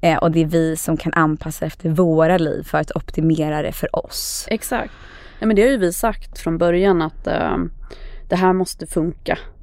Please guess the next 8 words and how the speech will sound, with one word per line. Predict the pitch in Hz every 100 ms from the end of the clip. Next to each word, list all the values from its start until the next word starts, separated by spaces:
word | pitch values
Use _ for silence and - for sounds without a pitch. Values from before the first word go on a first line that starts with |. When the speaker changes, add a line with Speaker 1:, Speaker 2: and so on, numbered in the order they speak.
| - -
Speaker 2:
utifrån, | 175 165 - 170 160 175 165 160 - -
liksom, | 156 160 160 165 180 -
de | 175
behoven | 170 165 165 156
vi | 190 240
har. | 165 - - 202
Speaker 1:
Mm. | 190 160 156
Speaker 2:
Privat | 170 165 160 151 -